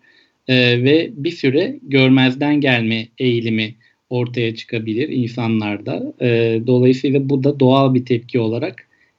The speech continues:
ele alınması gereken bir, e, doğal bir stres reaksiyonu gibi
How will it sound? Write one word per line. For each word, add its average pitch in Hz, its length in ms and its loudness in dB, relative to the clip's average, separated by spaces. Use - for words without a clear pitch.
ele 127 240 4
alınması 117 440 0
gereken 120 640 0
bir, 151 240 -4
e, 131 100 0
doğal 131 320 2
bir 151 60 -2
stres 131 420 -2
reaksiyonu 113 540 -4
gibi 120 320 -2